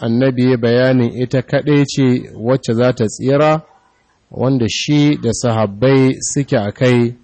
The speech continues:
sannan da bayani akan aƙidu da suka faru cikin addinin Musulunci da ra'ayoyin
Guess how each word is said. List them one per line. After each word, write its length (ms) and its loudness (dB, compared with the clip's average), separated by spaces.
sannan 560 0
da 100 2
bayani 540 4
akan 580 0
aƙidu 760 2
da 100 4
suka 300 0
faru 340 2
cikin 340 -2
addinin 420 2
Musulunci 800 0
da 240 0
ra'ayoyin 720 4